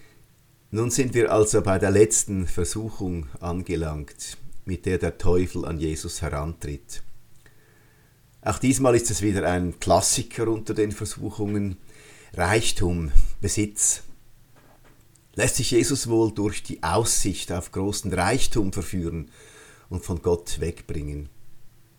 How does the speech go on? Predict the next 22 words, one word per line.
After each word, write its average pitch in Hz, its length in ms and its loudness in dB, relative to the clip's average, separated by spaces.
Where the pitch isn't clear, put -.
„All 110 300 4
das 101 340 2
will 101 140 0
ich 95 120 -4
dir 90 160 -2
geben, 90 380 -2
all 113 220 4
das 117 260 4
sollst 113 300 4
du 107 80 0
besitzen, 107 640 -4
wenn 98 140 0
du 104 80 2
mich 120 320 2
anbetest“, 92 800 -2
sagt - 360 -8
der 78 140 -8
Teufel. 78 540 -4
Jesus 110 320 -4
widersteht 113 520 -2
auch - 140 -6
diesmal. 82 640 -6